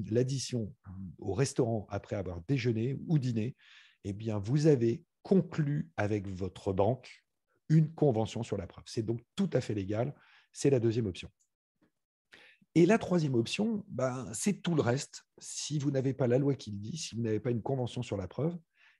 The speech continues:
quelle est la valeur des faits juridiques, des constats, entre guillemets, que vous pouvez ancrer dans une blockchain ou des,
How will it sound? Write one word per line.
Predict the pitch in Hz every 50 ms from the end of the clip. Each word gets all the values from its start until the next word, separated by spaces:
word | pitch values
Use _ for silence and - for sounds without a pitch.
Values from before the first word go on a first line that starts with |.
| _ _
quelle | - - 147 143 139
est | 135 147 165 156
la | 131 120 135 170 185
valeur | 139 131 143 143 131 117 98 107 117 156 - - _ _ _ _ _ _ _ _ _ _ _ _ _ _ _ -
des | 107 104 117 113 107 95 - _ _ _ _ _ _ _ _ _
faits | - - - - - 226 226
juridiques, | 185 175 156 - 127 117 135 139 135
des | 123 139 -
constats, | - 170 165 - - - - 113 95 - - _ _ _ _ _ _ _ _ _
entre | - 120 113 - - 120
guillemets, | 107 95 101 104 104 120 165 226 - - _ - - - _ _
que | - 131
vous | 113 120
pouvez | - 123 117 120 113
ancrer | 110 110 - - 160
dans | 151 143 110
une | 107 113
blockchain | 101 98 98 - - 143 170 180 185 - - - - _ _ -
ou | 180 180 233 233 - -
des, | 123 123 165 196 202 202 190 - -